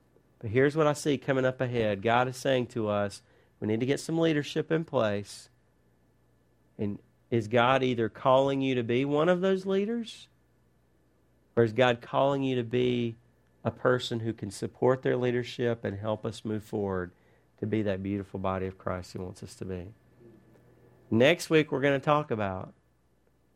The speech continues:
all of us. God needs us to raise up some leaders, amen? But really, we said last week, all of us are leaders, aren't we?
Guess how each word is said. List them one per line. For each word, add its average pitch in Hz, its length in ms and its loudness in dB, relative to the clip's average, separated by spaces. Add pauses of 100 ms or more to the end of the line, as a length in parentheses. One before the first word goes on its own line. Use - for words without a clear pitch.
(120)
all 120 320 4
of 101 140 -8
us. - 420 -14 (800)
God 143 200 10
needs 170 200 8
us 147 200 -2
to 143 100 -2
raise 151 320 10
up 151 120 6
some 131 200 0
leaders, 113 360 4
amen? 127 380 2 (960)
But 113 100 4
really, 165 240 6
we 127 100 2
said 127 180 0
last 143 320 0
week, 131 320 -2 (840)
all 165 340 4
of 170 140 0
us 101 560 -6 (500)
are 110 140 2
leaders, 104 640 -4 (680)
aren't 131 180 6
we? 202 160 4